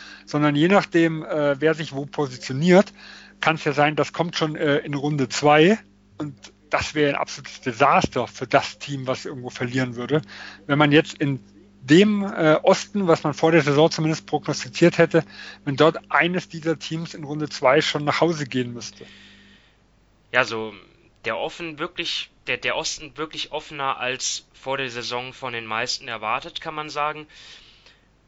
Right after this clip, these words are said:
Speaker 2: Mein Schlussfazit zu den Sixers ist einfach, ja, was ihr ja auch schon gesagt habt, für mich liegt einfach der Hase im Pfeffer einfach beim,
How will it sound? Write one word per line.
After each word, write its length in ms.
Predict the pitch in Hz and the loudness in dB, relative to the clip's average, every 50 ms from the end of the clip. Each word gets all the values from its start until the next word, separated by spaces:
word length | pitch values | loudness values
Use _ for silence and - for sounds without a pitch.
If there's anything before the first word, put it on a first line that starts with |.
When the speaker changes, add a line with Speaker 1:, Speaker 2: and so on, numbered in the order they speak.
| _ _ | _ _
Speaker 2:
Mein 520 | - 123 123 139 156 165 170 170 165 - - _ _ _ _ _ _ _ | -8 -4 -2 0 0 -2 -4 -6 -12 -16 -18 _ _ _ _ _ _ _
Schlussfazit 1300 | - - - 143 143 160 151 - - - - - _ _ _ _ _ - - 139 143 151 - 143 139 131 | -16 -14 -12 -10 -10 -10 -8 -8 -8 -10 -10 -12 _ _ _ _ _ -12 -6 -4 -4 -4 -4 -8 -16 -16
zu 220 | - - - - 139 | -14 -12 -12 -12 -12
den 140 | 135 139 131 | -14 -14 -14
Sixers 320 | - 156 151 - 143 135 | -14 -14 -14 -14 -16 -14
ist 160 | 135 127 - | -14 -14 -12
einfach, 460 | - 131 139 139 135 - 139 127 - | -10 -10 -10 -10 -10 -12 -12 -12 -12
ja, 160 | 127 123 117 104 101 101 - _ _ 98 101 _ | -12 -12 -12 -12 -14 -20 -20 _ _ -20 _ _
was 180 | 110 120 120 123 | -14 -12 -10 -10
ihr 60 | 120 | -8
ja 80 | 117 | -10
auch 60 | 113 110 | -10 -10
schon 200 | - 113 107 107 | -10 -12 -10 -10
gesagt 400 | 107 101 104 113 131 139 - - | -10 -6 -4 -4 -4 -4 -4 -8
habt, 140 | 131 - | -12 -12
für 100 | - 123 | -12 -14
mich 380 | 117 113 151 - - - - - 117 117 | -14 -12 -10 -10 -10 -12 -14 -18 -20 -20
liegt 260 | 113 131 131 - - | -20 -20 -20 -16 -14
einfach 400 | 127 135 127 - 135 123 - - _ _ - _ _ _ _ _ _ - | -12 -12 -10 -8 -10 -10 -10 -14 _ _ -20 _ _ _ _ _ _ -6
der 120 | 113 107 | -4 -2
Hase 280 | 117 131 151 147 139 135 | 0 0 0 0 -2 -6
im 100 | 131 123 | -10 -10
Pfeffer 360 | - 131 135 135 - 127 98 | -8 -8 -8 -8 -6 -6 -6
einfach 340 | 98 123 127 - - 120 - - _ | -6 -8 -8 -12 -16 -18 -20 -14 _
beim, 500 | - 107 107 107 107 104 101 104 107 | -6 -4 -4 -4 -6 -8 -12 -16 -18